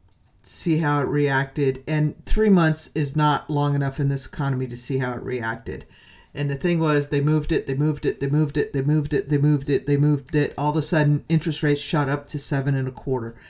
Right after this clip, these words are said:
And that's what slammed the brakes on the real estate market. Uh, because buyers can't afford this huge appreciation. We've had close to twenty-six percent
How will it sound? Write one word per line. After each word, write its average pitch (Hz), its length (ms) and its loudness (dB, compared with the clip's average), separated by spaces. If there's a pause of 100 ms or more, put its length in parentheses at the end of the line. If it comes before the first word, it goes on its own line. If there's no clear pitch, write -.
(260)
And 127 280 -6
that's 160 480 0 (160)
what 135 460 -4
slammed 139 540 -2
the 131 80 -6
brakes 135 520 -6
on 127 220 -12
the 120 60 -12
real 120 200 -8
estate - 340 -10
market. 80 400 -12 (680)
Uh, 76 400 -12 (300)
because 135 360 -8
buyers 165 720 2 (480)
can't 165 260 2
afford 165 760 8 (600)
this 160 320 0
huge 202 260 8
appreciation. 180 760 6
We've 196 180 0
had 160 420 2 (460)
close 190 300 4
to 143 100 -12
twenty-six - 480 10
percent 170 420 0